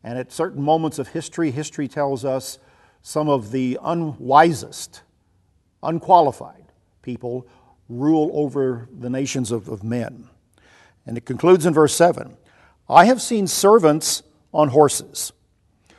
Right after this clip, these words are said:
while princes walk on the ground." In other words, those with the least qualifications, the least ability,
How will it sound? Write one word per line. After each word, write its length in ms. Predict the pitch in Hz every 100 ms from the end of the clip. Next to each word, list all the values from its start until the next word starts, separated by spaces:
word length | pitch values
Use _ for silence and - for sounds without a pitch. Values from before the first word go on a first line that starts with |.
| _
while 180 | 131 131
princes 680 | - 190 175 - - - - _ _ _ _
walk 320 | 113 127 123
on 100 | 123
the 100 | 117
ground." 460 | 107 107 107 - _ _ _ _ _ _
In 80 | -
other 100 | 123
words, 420 | 131 135 120 - -
those 380 | 123 135 165 147
with 160 | 151
the 180 | 139 135
least 460 | 135 - 170 170 -
qualifications, 920 | 156 147 135 131 147 139 143 139 110
the 80 | 117
least 260 | 147 151
ability, 600 | 135 135 139 135 143 135